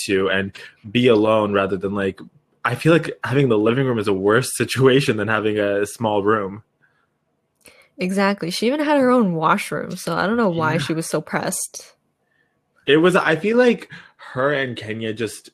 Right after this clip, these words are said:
Speaker 1: they have a lot of shit that they need to deal with, and hopefully we get to see them, you know, process it all this season, but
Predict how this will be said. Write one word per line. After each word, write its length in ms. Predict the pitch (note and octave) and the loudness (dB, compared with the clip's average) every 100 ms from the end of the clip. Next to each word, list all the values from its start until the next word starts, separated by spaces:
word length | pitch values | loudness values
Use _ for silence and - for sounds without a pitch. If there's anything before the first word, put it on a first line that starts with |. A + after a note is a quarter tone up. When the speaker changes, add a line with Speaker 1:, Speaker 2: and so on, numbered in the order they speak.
| - - _ _ _ _ _ _ _ - | -20 -20 _ _ _ _ _ _ _ -4
Speaker 1:
they 260 | D3+ E3+ G3+ | 2 6 6
have 340 | F#3 G3+ F#3 | 4 0 -2
a 140 | E3+ B2+ | -2 -4
lot 440 | A#2 A2 G#2+ G#2+ | -4 -4 -6 -6
of 100 | G2 | -8
shit 220 | - A#2 - | -10 -14 -14
that 120 | G2+ | -14
they 80 | G#2+ | -12
need 160 | G#2+ | -12
to 100 | G2+ | -16
deal 280 | - A#2+ G#2+ | -14 -8 -4
with, 220 | A#2 C#3 | -2 -2
and 100 | B2 | -4
hopefully 460 | A#2 - C#3 C#3+ D3+ | -6 0 0 4 4
we 120 | C3 | 4
get 160 | A2+ G#2+ | 2 0
to 80 | A2 | -4
see 160 | - | -4
them, 280 | G#2+ G#2+ G#2 | -2 -4 -4
you 100 | G#2 | -8
know, 280 | G2+ G2 G2 | -4 -2 -4
process 560 | - G#2 G#2 - A#2+ C3 | -4 -4 -4 -4 -2 0
it 120 | B2 | 4
all 160 | B2 | 4
this 240 | B2 C3+ - | 4 0 0
season, 360 | C#3 C#3+ C#3+ | -2 2 0
but 260 | B2 G#2 | 2 0